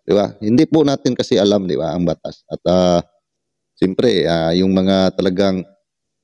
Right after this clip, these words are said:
nag-aaral ng batas, ay sila po yung, ah, may alam. Kung, ah, sa sinabi ni S O G Boyeng Rimulya na mali po ang, ah, ginawa ng, ah, Banatiros Brothers. So, para sa akin po, hindi po ako makapagsabi na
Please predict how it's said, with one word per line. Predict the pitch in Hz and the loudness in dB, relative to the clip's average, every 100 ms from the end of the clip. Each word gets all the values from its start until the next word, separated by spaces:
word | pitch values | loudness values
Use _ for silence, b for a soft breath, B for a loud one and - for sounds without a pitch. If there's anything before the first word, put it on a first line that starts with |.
| _ _ - | _ _ -4
nag-aaral | 95 92 95 92 101 | -2 2 2 2 0
ng | 90 87 | 0 -2
batas, | 95 87 - - | -4 -4 -8 -6
ay | 71 | -6
sila | 76 104 110 | -2 -2 0
po | - | 0
yung, | - 87 85 | 0 0 0
ah, | 80 | 0
may | 80 85 85 | 0 -2 0
alam. | 117 82 87 - | 0 -2 -6 -4
Kung, | 92 | -2
ah, | 95 95 92 90 - _ _ _ - | 0 2 2 0 -2 _ _ _ -4
sa | |
sinabi | 95 104 208 110 147 | -2 0 0 0 0
ni | 92 90 85 | 0 0 0
S | 92 - | 0 -2
O | 104 | -2
G | 92 | 0
Boyeng | 101 101 104 101 | 0 2 0 0
Rimulya | 110 151 156 98 | 2 2 2 0
na | |
mali | 87 101 110 - | 0 0 0 -2
po | - - | -2 -2
ang, | 95 101 | 0 0
ah, | 95 | 0
ginawa | 90 101 143 - | 0 0 2 0
ng, | 92 101 | -2 -2
ah, | 90 95 92 90 | 0 2 2 2
Banatiros | - 95 95 107 107 113 | 0 -2 0 0 0 0
Brothers. | - 151 147 107 - | 0 0 2 0 0
So, | 110 107 107 - - _ _ _ _ _ | 2 4 2 0 -8 _ _ _ _ _
para | 120 | -2
sa | 123 117 120 | 0 0 0
akin | 123 120 | -2 -4
po, | - - | -2 0
hindi | 107 107 | 0 0
po | - 107 | 2 0
ako | 101 - 107 104 | 0 2 2 4
makapagsabi | 98 92 - 95 107 101 127 165 120 110 | 2 -2 -4 -2 -2 -2 -2 0 -2 -2
na | 107 | -4